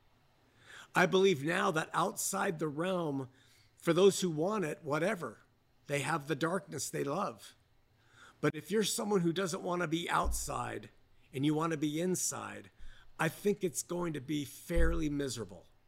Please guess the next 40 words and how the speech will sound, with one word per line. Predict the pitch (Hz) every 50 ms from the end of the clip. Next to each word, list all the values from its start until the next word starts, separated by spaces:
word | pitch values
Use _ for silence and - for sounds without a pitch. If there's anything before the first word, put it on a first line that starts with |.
| _ _ _ _ - - _ _ _ _ _ _ - - - - - -
And | 151 156
I | 156 147
think | - - 196 170 180
it's | 170 - -
gonna | 180 180 165
be | 147 151 131
something | - - - - 175 170 160 - - 175 165 160
that | 147 143 - -
you | 143 131 131
really | 123 127 143 156 151 151 147
don't | 135 117 - 147 139 139 - - -
want. | 135 127 117 104 98 - - - - _ _ _ - - _ _ _ - - - - - - - -
And | 180 185
I've | 190 170 -
said | - - 254 302 254 170
that | - 170 - 151
before, | 131 120 - - 151 147 143 147 147
but | - 143 -
now | 143 143 165 190 190
I'm | 185 175 160
convinced | - 143 123 123 113 107 139 143 143 - - - -
of | 104 95 107
it | 98 - - - _ _ _ _ _ - - -
in | 143 143 151
light | 156 160 160 147
of | 147 123
all | 143 147 147 139
this | 139 131 - -
ancillary | 139 143 147 143 - - 147 147 147 143 139 131 135
information | - 151 139 127 - 131 127 127 127 131 - - 127 120
coming | - - 143 143 135 131 131
in | 139 139 135 135 131 123 113 - - - - - - -
and | 143 135
having | 131 135 143 131 143 139 135 123 117
wrongly | 131 143 151 160 165 165 156 156 156
influenced | 151 139 131 - - 147 147 151 147 135 - - 120
me | 127 120 120
over | 123 120 117 123
the | 113 113
years. | 110 120 135 131 117 104 -